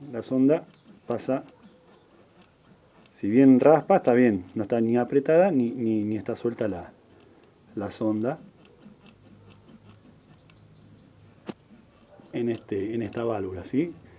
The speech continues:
No, esto, esta, la sonda no, tiene que pasar normal, ¿sí? Como está pasando ahora, por ejemplo, ves que ahí entra. Si ves que, que no entra porque está apretada, hay que aflojarla,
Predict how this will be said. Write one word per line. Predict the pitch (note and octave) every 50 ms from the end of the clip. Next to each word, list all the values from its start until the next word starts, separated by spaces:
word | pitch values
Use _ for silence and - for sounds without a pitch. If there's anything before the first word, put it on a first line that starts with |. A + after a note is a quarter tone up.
| - - _ -
No, | A#2+ A#2+ B2+
esto, | C3+ C3 C3 C#3 - D3+ C#3+ - C#3+ C3+ - - - - - - - - - - - - - -
esta, | - D3 - - - C#3 C3 B2+ B2 A#2 A2 A2 G#2 G#2 G#2 G2+ F#2 F#2+ F2+ - - - - - - -
la | A#2 A2 G#2
sonda | - D3 D#3+ E3+ E3+ D#3 B2+ G#2+
no, | G#2+ A#2+ B2 C3 C3 - B2 A#2 A2+ -
tiene | - C3+ B2 A#2 G#2+
que | A2 A2
pasar | - A2+ - - D#3+ D#3+ D#3
normal, | D#3+ D#3 D#3+ E3+ F#3 G3 G#3 G#3+ F#3+
¿sí? | - C3 E3+
Como | D#3+ B2+ G#2 G#2
está | - A#2+ A2+
pasando | B2 A2+ - C3+ C3+ C#3
ahora, | D#3 F3 F3 E3 D#3+ D3+
por | D#3 - B2
ejemplo, | C#3+ D3+ D3+ C#3
ves | B2 A2+
que | - A2
ahí | A#2+ C#3
entra. | D#3+ D#3+ D#3 D#3 E3+ G#3+ B3+ - - - - - - - - - - - - - - - - - - - - - - - - - - - - - - - - - - -
Si | - - G2
ves | A#2 B2+ C3
que, | - B2+ A#2+ - - -
que | - A#2+
no | A2+ B2 B2+ C3
entra | C3+ C3 C3 B2+ A2
porque | G#2 A2 G#2
está | G#2+ - C3
apretada, | B2 A#2 C#3 C3+ C#3 D#3+ F#3 G#3 G3 -
hay | C3 A#2+
que | - A#2+
aflojarla, | G#2+ - A2 G2+ - F#2+ E2+ E2 E2 E2 -